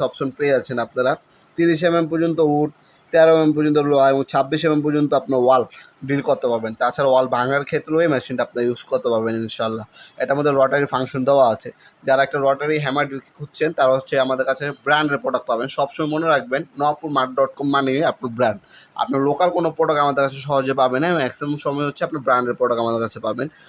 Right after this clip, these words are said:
যেমন আজকে দেখাচ্ছে টলসন, টলসন ছাড়া আমাদের কাছে টোটাল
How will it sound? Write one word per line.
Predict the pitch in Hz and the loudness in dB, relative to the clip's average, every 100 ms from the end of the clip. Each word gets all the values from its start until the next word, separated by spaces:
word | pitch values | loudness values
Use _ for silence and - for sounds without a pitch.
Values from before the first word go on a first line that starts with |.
| - _ | -20 _
যেমন | 156 170 165 | -2 0 0
আজকে | - 170 | 0 0
দেখাচ্ছে | 165 170 - | 0 -2 -4
টলসন, | 127 127 - 113 107 | -2 -2 -2 -8 -2
টলসন | 143 - 156 | -2 0 0
ছাড়া | 170 156 | 2 2
আমাদের | 156 156 | 2 0
কাছে | 151 151 | -2 0
টোটাল | 175 151 | 0 2